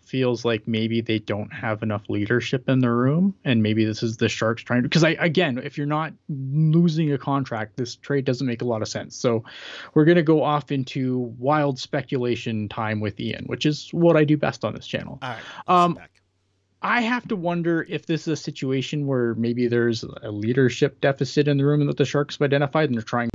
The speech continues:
Speaker 1: to shore that up a little bit, 'cause, uh, he, this is a guy who's been in the A H L for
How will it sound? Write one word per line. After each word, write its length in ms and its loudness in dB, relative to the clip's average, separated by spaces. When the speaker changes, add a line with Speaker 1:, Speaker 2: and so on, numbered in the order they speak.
Speaker 1:
to 420 -4
shore 320 -2
that 160 -2
up 160 -4
a 60 2
little 240 2
bit, 260 0
'cause, 220 0
uh, 160 0
he, 240 -6
this 220 2
is 120 -2
a 80 4
guy 280 0
who's 340 -6
been 840 -6
in 180 -2
the 180 -4
A 60 -4
H 160 -6
L 240 2
for 580 0